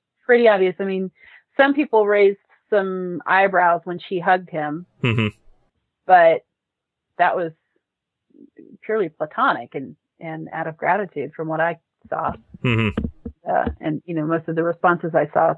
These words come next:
Speaker 1: to those questions were, it was, you know, it was, it was out of gratitude. I didn't see anything, uh, suggesting that she was meant to be a love interest for Chuck at all. And I appreciate that.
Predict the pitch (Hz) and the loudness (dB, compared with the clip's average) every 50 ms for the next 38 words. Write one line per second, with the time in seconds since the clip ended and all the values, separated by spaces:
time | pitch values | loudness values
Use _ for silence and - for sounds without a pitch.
0 | - - 165 170 175 160 - - 196 190 - - - 143 156 151 - 170 156 147 | -6 -6 -4 -4 -4 -4 -4 -6 -6 -6 -6 -8 -8 -8 -6 -2 0 0 2 2
1 | 147 147 151 - _ _ _ _ _ _ _ _ _ - _ _ _ _ _ _ | 0 -2 -4 -8 _ _ _ _ _ _ _ _ _ -20 _ _ _ _ _ _
2 | _ _ _ _ _ _ _ _ - 180 170 175 165 160 160 - 165 165 - - | _ _ _ _ _ _ _ _ -2 0 0 2 0 -2 -2 -2 -2 -2 -2 -2
3 | - - 160 156 - - - 165 160 165 151 147 156 156 175 180 185 180 - - | -2 -4 -4 -4 -2 0 0 2 4 4 4 4 4 4 4 4 2 2 0 2
4 | 165 156 156 _ - - - - - - - 180 190 185 175 170 - - 185 - | 2 2 0 _ -16 -20 -20 -16 -6 0 2 4 4 4 2 2 0 -2 0 2
5 | - 196 196 190 190 165 - 175 165 170 165 165 165 160 156 - _ _ _ _ | 4 4 6 6 4 4 4 4 4 4 4 0 -2 -4 -6 -12 _ _ _ _
6 | _ _ _ _ _ _ _ _ _ _ _ _ _ _ _ _ _ _ _ _ | _ _ _ _ _ _ _ _ _ _ _ _ _ _ _ _ _ _ _ _
7 | - 165 165 165 160 156 - - - - - - - - - - - - - 214 | 0 2 4 4 6 6 4 2 0 -2 -8 -14 -18 -20 -18 -16 -6 2 2 2
8 | 165 170 190 180 180 180 - - - 151 147 - - _ _ _ _ _ _ _ | 6 8 8 6 6 4 0 -10 -6 -6 -6 -6 -8 _ _ _ _ _ _ _
9 | - 196 180 160 - - 196 180 170 170 160 175 160 160 156 - 165 165 160 165 | 4 4 4 4 4 0 -2 0 0 -2 -2 -2 -4 -4 -6 -6 -4 -2 0 2
10 | 165 156 156 156 151 151 _ _ _ _ _ _ - 147 160 165 170 175 175 175 | 2 2 2 0 -2 -4 _ _ _ _ _ _ -4 0 2 2 2 4 6 4
11 | 165 170 170 160 - 160 160 160 _ _ - 147 147 - - - 156 156 _ _ | 4 4 2 -6 -6 -8 -8 -8 _ _ -12 -12 -10 -6 -4 -4 -4 -6 _ _
12 | _ _ _ _ _ - - 160 156 151 135 - - 160 165 175 175 165 156 - | _ _ _ _ _ -12 -6 -4 -2 -2 -2 -2 -2 -2 -2 -2 -2 -4 -6 -8
13 | _ _ _ - - - - 339 294 - - 147 - - - - - - - | _ _ _ -16 -14 -10 -6 -8 -6 -4 -2 -4 -4 -4 -4 -6 -6 -6 -6